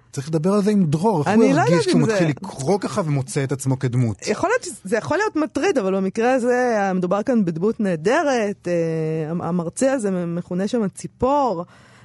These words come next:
Speaker 2: והוא בעצם זה שפותח צוהר לסטודנט הצעיר הזה,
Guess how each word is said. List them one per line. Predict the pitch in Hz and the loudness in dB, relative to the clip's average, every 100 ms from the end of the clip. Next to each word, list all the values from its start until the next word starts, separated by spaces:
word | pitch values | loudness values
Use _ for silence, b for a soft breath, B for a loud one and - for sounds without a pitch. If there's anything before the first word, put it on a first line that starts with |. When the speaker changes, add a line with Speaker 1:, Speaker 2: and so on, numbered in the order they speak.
| - | -6
Speaker 2:
והוא | 151 175 180 | -2 0 0
בעצם | 180 196 214 | 0 0 0
זה | 196 | 0
שפותח | 208 - 180 - 208 - | -2 -4 -2 -2 -2 -2
צוהר | - 247 247 196 175 | 0 2 2 0 -2
לסטודנט | 180 175 185 202 | -4 -4 -2 -2
הצעיר | 220 170 147 220 254 | -4 -4 -2 0 2
הזה, | 247 180 175 170 | 0 0 0 0